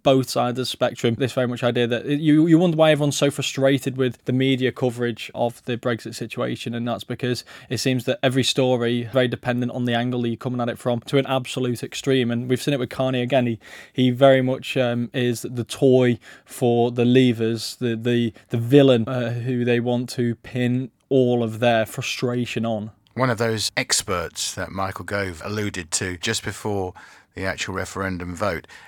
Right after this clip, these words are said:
Speaker 2: As you said, all the headlines been about this, uh, possible thirty-five percent decrease in property prices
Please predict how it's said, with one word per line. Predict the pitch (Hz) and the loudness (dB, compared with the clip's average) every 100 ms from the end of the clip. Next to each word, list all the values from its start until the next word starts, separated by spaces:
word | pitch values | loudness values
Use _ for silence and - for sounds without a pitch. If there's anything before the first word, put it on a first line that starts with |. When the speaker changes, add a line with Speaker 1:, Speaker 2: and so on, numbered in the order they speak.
| - | -6
Speaker 2:
As | 160 | -4
you | 131 | -2
said, | 127 143 | 2 2
all | 147 143 | 4 2
the | 120 | 0
headlines | 139 135 110 87 85 85 - - - | 0 -2 -2 -4 -6 -6 -8 -8 -8
been | 110 98 | -6 -6
about | 98 95 - | -4 -4 -6
this, | 95 87 - | -6 -6 -4
uh, | 101 92 85 _ _ _ | -4 -6 -8 _ _ _
possible | 113 - 95 98 | -6 -6 -8 -8
thirty-five | - 104 101 92 98 95 - | -4 -4 -4 -6 -6 -6 -6
percent | 101 - 98 87 - | -6 -6 -6 -8 -10
decrease | 104 92 110 98 85 98 | -8 -6 -4 -4 -6 -8
in | 85 | -8
property | 104 90 92 | -8 -8 -12
prices | - 92 87 90 82 | -10 -8 -8 -10 -14